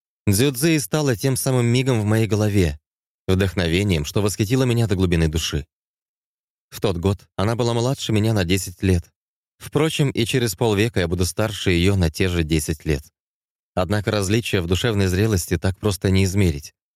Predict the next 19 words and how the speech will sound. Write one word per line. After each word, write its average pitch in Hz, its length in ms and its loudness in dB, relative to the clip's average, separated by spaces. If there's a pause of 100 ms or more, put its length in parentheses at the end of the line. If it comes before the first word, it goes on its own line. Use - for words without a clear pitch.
(460)
Когда 110 400 0
два 95 260 -2
человека 98 440 -2
стареют 92 440 0
вместе, 95 480 -4 (340)
разница 135 460 0
между 113 240 0
ними 123 240 2
не 101 100 2
так 113 220 -4
уж 98 100 -10
велика. 98 480 -2 (600)
Но 92 180 2
вот 92 160 -2
покуда 95 340 -2
они 95 240 2
оба 90 220 0
еще 85 260 -2
молоды, 82 540 0